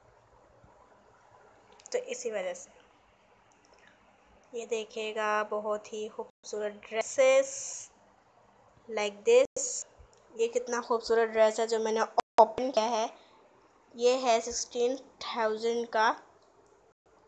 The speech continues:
थ्रेड वर्क हुआ हुआ है इस पे, और इसका जो दुपट्टा है वो शिफॉन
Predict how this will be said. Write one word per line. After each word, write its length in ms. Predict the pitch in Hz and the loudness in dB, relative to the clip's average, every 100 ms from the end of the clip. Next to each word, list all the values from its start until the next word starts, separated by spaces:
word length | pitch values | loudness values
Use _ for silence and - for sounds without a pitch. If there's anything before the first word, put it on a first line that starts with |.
| _ _ _ _ _ _ - _ - | _ _ _ _ _ _ -20 _ -14
थ्रेड 380 | - 254 269 294 | 2 4 4 6
वर्क 300 | 269 269 262 | 8 8 6
हुआ 240 | 277 262 | 6 6
हुआ 160 | 254 262 | 6 4
है 60 | |
इस 120 | 269 - | 2 0
पे, 220 | 254 262 269 | 4 6 4
और 240 | 247 233 | 0 -2
इसका 440 | 233 - 233 233 240 - - - - - - | -4 -2 2 2 -2 -12 -16 -16 -20 -20 -8
जो 440 | 233 226 220 220 220 220 | -2 0 2 0 -2 -6
दुपट्टा 720 | 208 - 214 214 - - 262 247 | -6 -4 -4 -4 -8 -2 0 0
है 320 | 240 214 214 | -2 0 0
वो 340 | 220 214 214 214 | -2 -6 -6 -4
शिफॉन 600 | - 202 - 220 220 226 | -4 -4 -10 -14 -8 -8